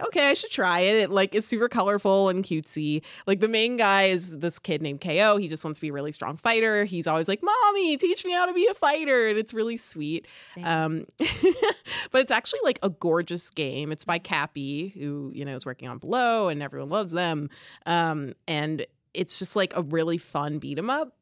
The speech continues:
Speaker 2: Mm-hmm.
Speaker 1: And, like, it feels good to play. And the coolest part is that, um, it's kind of two point five D. So everything looks two D, but you actually do move forward and backward in space.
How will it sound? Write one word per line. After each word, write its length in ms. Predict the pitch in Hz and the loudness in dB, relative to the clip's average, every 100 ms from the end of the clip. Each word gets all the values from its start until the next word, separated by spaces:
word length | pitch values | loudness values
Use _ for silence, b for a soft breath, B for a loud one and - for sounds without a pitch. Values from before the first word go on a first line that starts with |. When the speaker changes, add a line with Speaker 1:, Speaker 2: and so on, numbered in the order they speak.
| - | -16
Speaker 2:
Mm-hmm. 160 | 185 170 | -12 -6
Speaker 1:
And, 100 | 170 | -2
like, 160 | 180 170 | -2 -2
it 60 | |
feels 380 | - 202 190 196 | -6 0 2 2
good 200 | - 160 | 0 -4
to 60 | - | -6
play. 440 | - 262 254 247 | -6 -4 -2 -2
And 140 | - 180 | -4 -6
the 60 | |
coolest 420 | 180 - 330 302 - | -8 -8 -6 -6 -2
part 320 | 226 208 - B B B | 0 0 -2 B B B
is 160 | 180 165 | -6 -2
that, 300 | 170 156 - | 2 2 0
um, 260 | 160 151 135 | -2 -2 -4
it's 160 | - - | -8 -8
kind 200 | - 185 | -4 -2
of 260 | 202 185 - | -2 -6 -10
two 220 | - 165 | -6 -6
point 320 | - 170 156 | -4 -6 -6
five 320 | - 160 147 147 | -4 -4 -4 -6
D. 400 | 139 139 214 349 B B B | -8 -6 -8 -12 B B B
So 420 | - - 185 165 - | -10 -2 2 2 2
everything 420 | 196 240 311 247 | 0 0 -2 -2
looks 260 | 165 160 - | -2 -4 -8
two 200 | - 160 | -6 -6
D, 220 | 139 156 | -4 -4
but 100 | 185 | -4
you 140 | 156 | -2
actually 300 | 170 196 262 185 | -2 -2 -4 -4
do 220 | 156 170 | -2 -2
move 320 | 151 151 151 | -2 -2 -4
forward 560 | - 143 135 143 139 139 | -6 -6 -4 -4 -4 -4
and 180 | 131 131 | -6 -6
backward 400 | 123 139 147 139 | -8 -8 -10 -10
in 140 | 135 | -10
space. 500 | - - 101 214 - | -12 -8 -8 -8 -10